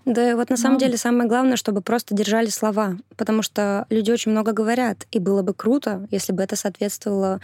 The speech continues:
Speaker 1: их делам.
Speaker 2: Было у тебя такое, что ты вложила очень много сил, времени, возможно, даже денег, и выхлопа не получила такого, какого ожидала?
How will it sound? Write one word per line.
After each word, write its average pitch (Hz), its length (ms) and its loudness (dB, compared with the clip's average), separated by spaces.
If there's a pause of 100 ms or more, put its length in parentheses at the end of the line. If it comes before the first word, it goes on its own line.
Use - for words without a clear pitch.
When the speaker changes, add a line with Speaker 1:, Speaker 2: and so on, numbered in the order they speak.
(160)
Speaker 1:
их 214 320 0
делам. 185 420 -2 (160)
Speaker 2:
Было 233 240 4
у 277 80 6
тебя 180 240 2
такое, 202 560 2
что 170 580 2
ты 170 140 0
вложила 175 340 2
очень 180 380 0
много 170 300 -4
сил, 190 480 2
времени, 175 720 2
возможно, 165 440 -2
даже 160 560 -6
денег, 190 600 2 (200)
и 175 140 2
выхлопа 165 840 0 (180)
не 180 240 2 (120)
получила 151 640 -6 (140)
такого, 165 400 -2
какого 156 560 -4
ожидала? 156 600 -6